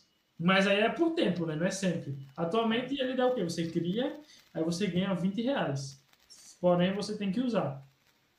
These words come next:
Você cria o PicPay, aí tem lá seu cartão, você compra alguma coisinha no seu cartão ali pelo PicPay,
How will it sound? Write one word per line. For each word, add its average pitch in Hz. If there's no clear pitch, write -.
Você 156
cria 151
o 139
PicPay, 220
aí 151
tem 165
lá 165
seu 175
cartão, 208
você 240
compra 196
alguma 190
coisinha 180
no 180
seu 175
cartão 170
ali 165
pelo 175
PicPay, 208